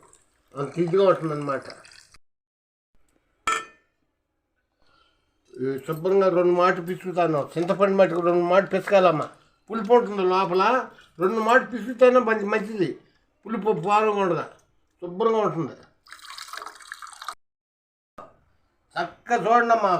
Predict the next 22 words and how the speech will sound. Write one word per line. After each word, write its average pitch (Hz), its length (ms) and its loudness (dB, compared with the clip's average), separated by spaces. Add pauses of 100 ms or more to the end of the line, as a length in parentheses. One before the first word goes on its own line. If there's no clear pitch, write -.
కలపలు 208 320 -2
కలపలు 214 260 0
అవుతుంది. 180 360 0
పులుసు 190 340 -8
వేసి 202 180 0
పోసే 190 400 -4
కాదు, 185 240 0 (720)
దీన్ని 175 220 2
ఎట్ట 165 320 -4
ఏ 214 280 8
ప్రకారంగా 220 680 -2
ఉంటే 214 280 -2
టేస్ట్ 214 380 -2
వస్తుందో 208 280 -6
మీరు 190 280 2
చూడండి. 185 340 2
అది 165 240 -6 (280)
ఏ - 60 4
ప్రకారంగా 202 560 -2
ఉంటుందో 185 360 0
నేను 175 220 2
చూడండి. 151 360 -4